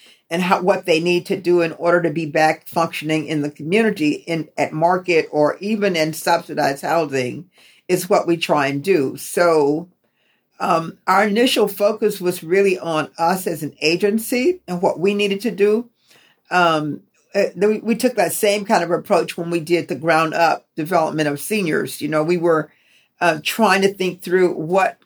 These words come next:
could we do that make the building most energy efficient um, and then we found out from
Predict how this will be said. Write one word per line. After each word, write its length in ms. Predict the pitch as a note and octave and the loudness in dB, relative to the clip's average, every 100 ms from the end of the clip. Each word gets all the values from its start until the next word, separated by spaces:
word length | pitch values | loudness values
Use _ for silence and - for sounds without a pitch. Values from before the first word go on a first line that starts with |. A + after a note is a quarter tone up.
| - | -6
could 180 | G#3 | -6
we 260 | F3 G3 A3 | -2 0 0
do 600 | E3+ F3 E3+ E3+ F3+ F3+ | -2 -2 0 2 2 0
that 160 | F3+ - | -4 -2
make 260 | F3 F3 - | 0 -2 -4
the 60 | |
building 540 | D3+ D3+ F3+ F#3 F#3 E3 | -6 0 0 2 0 2
most 320 | E3+ F#3+ - | 0 0 -4
energy 300 | F3+ F3+ E3+ | -4 -4 -2
efficient 680 | E3+ E3 F3+ E3 - E3 F3+ _ _ _ - _ _ _ | -6 -4 -4 -4 -2 -4 -6 _ _ _ -20 _ _ _
um, 360 | F3 E3+ E3 - _ | 2 2 0 -8 _
and 200 | F3+ E3+ | -4 0
then 200 | G#3 A3+ | 0 2
we 120 | A3+ | 0
found 420 | A3 G3 F#3+ F#3+ | 0 0 0 0
out 280 | E3+ F3+ F3+ | 2 2 2
from 320 | - F#3 D#3 | 0 0 -2